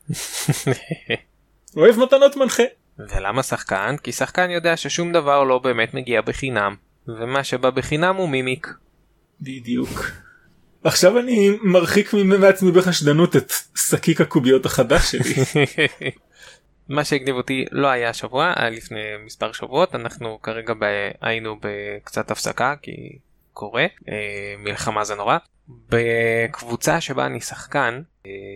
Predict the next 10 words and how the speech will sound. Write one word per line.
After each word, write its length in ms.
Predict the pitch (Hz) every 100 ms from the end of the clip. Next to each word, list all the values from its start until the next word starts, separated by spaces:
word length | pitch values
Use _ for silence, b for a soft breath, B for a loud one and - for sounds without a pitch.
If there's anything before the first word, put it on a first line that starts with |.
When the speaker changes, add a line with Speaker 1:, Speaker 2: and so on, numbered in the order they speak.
| 101
Speaker 1:
הצטרפה 480 | 101 - 127 110 135
שחקנית 460 | - 127 - 120 120
חדשה, 680 | 131 113 - 117 131 170 127 -
ו-, 60 | 117 117 117 113 B B B B B _ -
אה, 260 | 110 107 107
היינו 220 | 123 127
צריכים 300 | - 131 123
לעשות, 540 | 113 - 120 117 - 113
אה, 240 | 107 104 113
ריקאפ 400 | 165 - 170